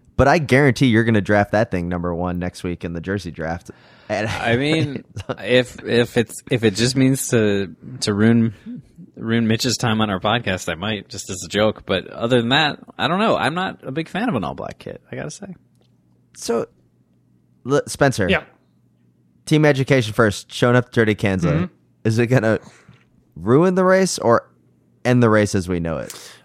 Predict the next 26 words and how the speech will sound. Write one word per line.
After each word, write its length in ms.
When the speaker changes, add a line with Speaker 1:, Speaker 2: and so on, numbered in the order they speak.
Speaker 3:
Well, 300
I 240
think, 440
uh, 720
the 180
race 320
was 140
already 320
ruined 500
in 180
twenty 640
eighteen 640
when, 280
uh, 320
Katie 240
Keough 760
destroyed 460
everyone 560
by 260
herself. 560
So, 400
you 200
know, 440
if, 300
uh, 320
if, 280